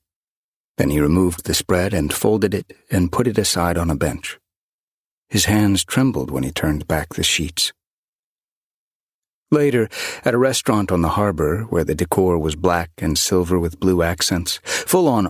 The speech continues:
Art Deco, he had a drink at the bar and then dinner at a window table. Sailing yachts and motor cruisers plied the waters, returning from an afternoon at sea. He would dine here most nights.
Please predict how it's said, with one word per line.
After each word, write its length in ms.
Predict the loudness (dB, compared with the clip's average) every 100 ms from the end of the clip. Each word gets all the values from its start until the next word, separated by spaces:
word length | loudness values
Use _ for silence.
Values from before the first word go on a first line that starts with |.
| 0
Art 180 | -2 0
Deco, 440 | 0 0 -2 -6 -6 _ _ _ _
he 80 | 0
had 80 | 2
a 60 |
drink 280 | 2 2 0
at 60 | -2
the 60 |
bar 540 | 0 0 0 -2 -6 _
and 160 | 0 2
then 140 | 2
dinner 300 | 2 2 2
at 160 | 0 0
a 60 | 2
window 320 | 2 2 0
table. 440 | -2 -6 -6 -12 _ _ _ _ _ _ _ -14 -12 -6
Sailing 480 | 0 2 4 4 4
yachts 500 | 2 0 -4 -6 -2
and 240 | 0 0 2
motor 280 | 2 2
cruisers 520 | 0 0 2 2 0 -2
plied 340 | 0 0 0
the 60 | -2
waters, 520 | 0 0 -2 -6 -8 _ _ _ _
returning 420 | -2 0 0 0
from 160 | 0 0
an 80 | 0
afternoon 460 | -2 0 0 2
at 120 | 0 0
sea. 320 | -2 -4 -8 _ _ _ _ _ _ _ _ _ _ -10 -6 0
He 100 | 2
would 140 | 4
dine 220 | 4 4
here 120 | 4
most 300 | 4 2 0
nights. 420 | -2 -2 -4 -8